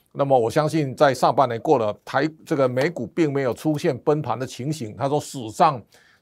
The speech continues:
最惨烈的崩盘会在六月底上演。好，那这个情况呢，所有预测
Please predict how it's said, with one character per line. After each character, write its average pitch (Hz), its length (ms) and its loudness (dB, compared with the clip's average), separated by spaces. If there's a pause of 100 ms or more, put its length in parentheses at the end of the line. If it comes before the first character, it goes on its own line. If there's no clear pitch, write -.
(120)
最 190 200 4
惨 127 280 -6
烈 160 120 2
的 135 80 2
崩 147 220 0
盘 95 220 -8
会 127 180 -4
在 127 160 0
六 151 220 4
月 127 60 0
底 107 140 -10
上 120 320 2
演。 87 220 -10
好， - 260 -12 (100)
那 185 100 6
这 285 140 4
个 277 100 8
情 196 120 6
况 196 160 8
呢， 160 120 6
所 220 320 4
有 175 260 8
预 208 180 -4
测 175 480 6